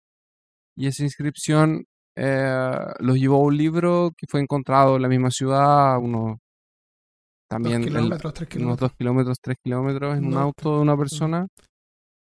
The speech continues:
Speaker 1: y ese libro tenía un código en la parte de enfrente de palabras, y en la parte de atrás tenía un número de teléfono con el nombre,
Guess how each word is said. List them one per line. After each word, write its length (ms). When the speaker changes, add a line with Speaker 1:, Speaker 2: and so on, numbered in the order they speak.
Speaker 1:
y 920
ese 260
libro 280
tenía 200
un 100
código 420
en 60
la 80
parte 220
de 20
enfrente 680
de 720
palabras, 800
y 120
en 80
la 120
parte 260
de 60
atrás 640
tenía 320
un 140
número 240
de 60
teléfono 640
con 140
el 100
nombre, 420